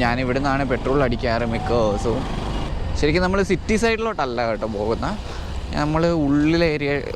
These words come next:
ഉള്ളേരിയയിലോട്ടാണ് പോകുന്നത്. സിറ്റി സൈഡിലോട്ടാണെങ്കിൽ കുറേ കാര്യങ്ങൾ കാണാനുണ്ടാവും. പക്ഷേ പ്രശ്നം എന്താണെന്ന് വെച്ച് കഴിഞ്ഞാൽ നമുക്ക് ഒന്നാമത് ബൈക്കാണ്,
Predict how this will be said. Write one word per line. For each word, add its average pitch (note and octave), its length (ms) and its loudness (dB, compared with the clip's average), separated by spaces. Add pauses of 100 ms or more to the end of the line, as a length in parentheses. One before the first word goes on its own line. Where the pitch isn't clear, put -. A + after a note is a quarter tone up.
(140)
ഉള്ളേരിയയിലോട്ടാണ് D#3+ 960 2
പോകുന്നത്. A2 400 0
സിറ്റി B2 260 0
സൈഡിലോട്ടാണെങ്കിൽ D3+ 640 2 (100)
കുറേ D#3 220 2
കാര്യങ്ങൾ D3+ 280 -2 (100)
കാണാനുണ്ടാവും. C3+ 560 0
പക്ഷേ C#3 180 0 (420)
പ്രശ്നം D#3 300 0
എന്താണെന്ന് G3 260 2
വെച്ച് F#3 140 0
കഴിഞ്ഞാൽ F3+ 200 0 (120)
നമുക്ക് D#3+ 260 -2 (100)
ഒന്നാമത് F3 340 2
ബൈക്കാണ്, D3+ 580 -2